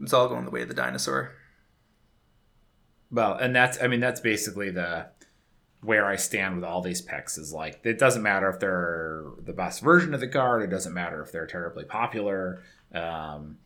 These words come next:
Speaker 2: just all of these premium versions have been under a lot of pressure. And, you know, we're seeing a lot of this stuff come due. So I think you'll, you'll probably be happy with these across the
Speaker 1: And,
Speaker 2: board.
Speaker 1: and if, and even if it was just whales looking to complete sets of these on the go forward, and there was only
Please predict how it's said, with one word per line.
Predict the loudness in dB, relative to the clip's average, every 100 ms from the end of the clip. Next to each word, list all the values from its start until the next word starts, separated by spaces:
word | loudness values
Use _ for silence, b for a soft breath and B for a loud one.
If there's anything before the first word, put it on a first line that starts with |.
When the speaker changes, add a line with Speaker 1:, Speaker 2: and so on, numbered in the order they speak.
| _ -10
Speaker 2:
just | -10 -12 _ -4
all | 0 2
of | 2
these | -2 -4
premium | -4 -2 -2 -4
versions | -6 -6 -8 -8
have | -8
been | -6
under | -6 -6
a | -4
lot | -4
of | -4
pressure. | -6 -6 -4 -4 -8 -14 b b -14
And, | -10 -8 -8 -8 -10 -12 -12 -16 -14
you | -12
know, | -10
we're | -6
seeing | -6 -4 -4
a |
lot | -2 -4
of | -4
this | -6
stuff | -6 -8
come | -8 -10 -6
due. | -6 -4 -4
So | -4 -4 -6 -8 -8
I | -10 -12
think | -14 -14 -10
you'll, | -10 -10 -16
you'll | -14 -8
probably | -6 -6
be | -8 -10
happy | -10 -12
with | -14 -12
these | -12 -12
across | -10 -10 -10 -6
the | -2
Speaker 1:
And, | -2
Speaker 2:
board. | -2 0
Speaker 1:
and | 2
if, | 2 -2 -2
and | -2 -2 -10 _
even | 0 4 4
if | 4
it |
was | 2 0
just | 4 6 6
whales | 2 0 2 2 -2 -6 -6
looking | -6 -6
to | -8
complete | -8 -8 -6 -2
sets | -2 -2
of | -6
these | -6 -6 -4
on | -4
the | -2
go | -2
forward, | -2 -2 0 -2
and | -2 -2
there | -2
was | -2
only | -2 -4 -4 -6 -8 -12